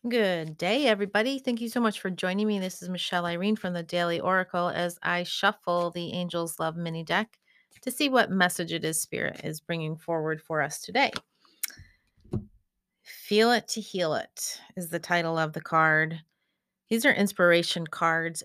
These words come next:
and the words are plenty. The words are so much more than just some letters on a paper. This is the way we transform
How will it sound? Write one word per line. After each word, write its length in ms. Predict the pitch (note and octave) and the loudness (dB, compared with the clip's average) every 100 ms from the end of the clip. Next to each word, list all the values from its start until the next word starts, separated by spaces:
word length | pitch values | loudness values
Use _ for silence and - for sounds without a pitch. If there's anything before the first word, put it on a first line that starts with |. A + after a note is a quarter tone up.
| - | -4
and 600 | F3 E3+ E3 E3 E3+ D#3 E3+ | -2 -2 -2 -2 -4 -6 0
the 180 | F3+ | 2
words 680 | F3 F3 F#3+ G#3+ A3+ A3+ - - - | 2 0 2 4 2 0 -6 -12 -2
are 600 | F#3 F3+ F3+ F3 E3+ E3+ | 0 2 2 2 0 -4
plenty. 960 | - - F3+ F3 D#3+ - - - E3+ F3+ | -14 -12 -6 -6 -6 -10 -10 -10 -8 -6
The 120 | F3+ F#3+ | -4 -2
words 720 | F#3 G3 G3+ G#3+ G#3 - - - | 2 4 6 4 0 -6 -8 -2
are 760 | G3 F#3+ F#3 F#3 F3+ F3+ F3+ F3+ _ _ _ _ | 2 2 2 2 4 4 2 -2 _ _ _ _
so 400 | - - A3 G#3 | -8 4 8 10
much 280 | G#3 G3+ - | 8 4 2
more 920 | G3 F#3+ F#3+ F#3+ F3+ E3+ E3 E3+ F3+ - | 4 4 4 4 4 4 2 0 -4 -6
than 640 | F3 F3+ F3 E3+ E3+ F3 - | 0 2 4 2 0 -4 -6
just 280 | F3+ F3 - | -2 0 0
some 200 | F3+ E3+ | -2 0
letters 480 | F3 F3 F3 E3 - | 0 0 0 -2 -4
on 200 | F3 E3+ | -4 -4
a 60 | |
paper. 680 | D#3+ E3+ E3+ - D#2 - F3 _ - - _ | -4 -4 -4 -2 -2 -2 -6 _ -20 -20 _
This 160 | G#3+ A#3+ | -2 0
is 420 | B3+ A#3 - - - _ _ _ - | 0 -2 -8 -14 -18 _ _ _ -2
the 200 | G3 G3 | 4 4
way 480 | F3 F#3 G3 G#3 | 4 4 6 6
we 500 | G3 F#3+ F#3 F3+ F3+ - - | 6 2 2 0 -4 -8 -14
transform 1400 | - G3 G3+ F#3+ - - G3+ G#3+ D4 G#3+ E3+ D#3+ E3 | -6 0 0 0 -8 -8 0 4 4 6 4 2 0